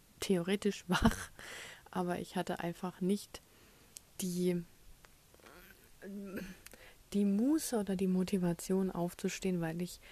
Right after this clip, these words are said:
wirklich mich geistig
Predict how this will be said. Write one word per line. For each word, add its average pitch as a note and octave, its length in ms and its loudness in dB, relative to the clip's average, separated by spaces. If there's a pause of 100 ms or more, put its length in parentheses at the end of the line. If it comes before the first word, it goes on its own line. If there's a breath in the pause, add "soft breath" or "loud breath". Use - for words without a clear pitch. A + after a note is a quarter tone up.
(640 loud breath)
wirklich A3 640 2 (140)
mich G3 580 0 (1080)
geistig G3+ 640 2